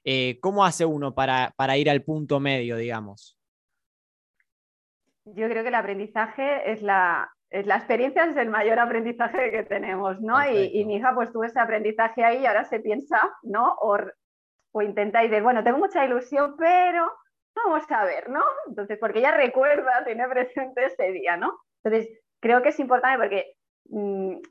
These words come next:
Speaker 2: tenemos tendencia a dices, "Oye, es que te ahorras diez euros, no, no, vamos a coger esta", ¿no?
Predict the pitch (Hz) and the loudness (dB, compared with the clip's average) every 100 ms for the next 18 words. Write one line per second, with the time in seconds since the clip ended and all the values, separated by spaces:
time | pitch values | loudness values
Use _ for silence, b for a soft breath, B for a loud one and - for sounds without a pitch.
0 | _ - 233 220 254 269 254 240 240 269 | _ 0 4 6 6 6 6 4 6 6
1 | 233 214 202 - 220 277 277 254 214 202 | 6 4 -2 -4 0 0 0 2 4 6
2 | 247 330 277 277 254 220 240 202 233 226 | 6 4 2 -2 0 0 0 0 0 2
3 | 208 240 302 285 262 240 185 - 160 185 | 2 0 -2 -2 -2 -2 -6 -10 -12 -6